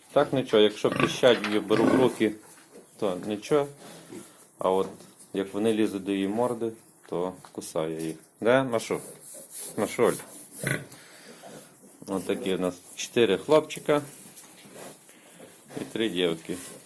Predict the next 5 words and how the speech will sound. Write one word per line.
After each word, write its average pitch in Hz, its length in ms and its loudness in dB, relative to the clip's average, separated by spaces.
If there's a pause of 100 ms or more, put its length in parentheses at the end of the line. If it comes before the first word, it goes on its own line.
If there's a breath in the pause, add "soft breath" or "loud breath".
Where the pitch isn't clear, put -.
(2750)
А 87 120 -6
вони 98 240 -2
вже 95 160 -8
самі 95 280 -4
втікають. 95 540 -2